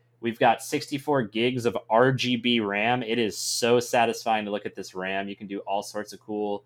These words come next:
light show effects with the, um, I Q software that Corsair uses for their, their R G B.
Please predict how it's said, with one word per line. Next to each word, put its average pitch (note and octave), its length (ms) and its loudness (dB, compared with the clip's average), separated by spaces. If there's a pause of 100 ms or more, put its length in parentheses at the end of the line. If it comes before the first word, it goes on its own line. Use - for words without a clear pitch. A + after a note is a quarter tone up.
(340)
light G2+ 320 -2
show G#2+ 280 0
effects - 480 -2
with F2+ 220 -8 (120)
the, F#2 240 -8
um, E2+ 180 -10 (140)
I G#2 260 4
Q B2 380 -4
software B2+ 640 -2
that B2+ 160 -6
Corsair B2+ 400 -6
uses B2+ 500 -10
for G#2+ 160 -14
their, F2+ 360 -8 (220)
their F#2 140 -10
R F#2+ 140 -4
G F#2+ 160 -12
B. G#2+ 320 -8